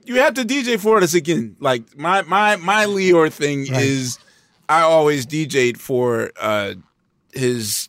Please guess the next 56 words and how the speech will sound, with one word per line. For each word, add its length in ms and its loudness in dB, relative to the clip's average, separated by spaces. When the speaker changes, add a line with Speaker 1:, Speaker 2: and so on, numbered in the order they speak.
Speaker 1:
uh, 260 -6
I 100 -2
guess 180 -4
his 200 -8
then 240 -4
wife, 400 -12
uh, 300 -10
Speaker 2:
Tori. 320 -2
Speaker 1:
Yeah, 400 0
Tori. 500 0
Speaker 2:
Well, 100 -8
Speaker 1:
her 120 0
Speaker 2:
not 120 2
his 120 -8
wife, 340 -4
his 320 -12
lady. 340 -8
They 80 2
Speaker 1:
Oh, 100 4
Speaker 2:
never 180 0
married. 260 -4
Speaker 1:
they 100 2
never 200 -2
married. 280 -8
Okay. 320 -2
I 120 0
still 200 0
don't 200 -2
know 100 -4
if 80 -6
they're 180 -2
an 80 -4
item 220 -6
or 60 -12
not. 220 -10
That's 180 -10
how 140 -4
much 300 -10
I'm 180 -6
out 200 -8
of 120 -16
it. 100 -12
Or 40 -8
Speaker 2:
And 60 -4
he 60 0
Speaker 1:
in 80 -6
it. 20 -6
Speaker 2:
gave 160 -2
me 300 -2
my 220 -12
job 480 -6
that 100 -8
I 60 -10
kinda 300 -10
have 200 -8
now 340 -10